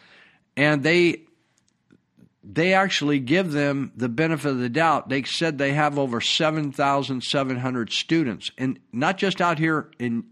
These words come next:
outside of Marysville, but throughout the entire Yuba County, Yuba College Community District, okay? When they divide that out, that's over six thousand dollars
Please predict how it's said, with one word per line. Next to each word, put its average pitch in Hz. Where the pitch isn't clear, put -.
outside 127
of 113
Marysville, 117
but 95
throughout 139
the 110
entire 135
Yuba 127
County, 139
Yuba 135
College 127
Community 113
District, 98
okay? 147
When 160
they 208
divide 180
that 165
out, 160
that's -
over 139
six -
thousand 160
dollars 147